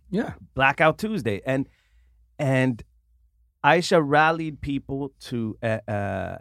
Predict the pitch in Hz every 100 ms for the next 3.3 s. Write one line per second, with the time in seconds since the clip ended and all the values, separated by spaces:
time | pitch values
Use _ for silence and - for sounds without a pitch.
0 | _ 117 101 95 _ _ _ _ _ -
1 | 95 123 139 - 139 139 127 120 110 -
2 | 113 135 190 120 117 110 120 113 117 110
3 | 98 - -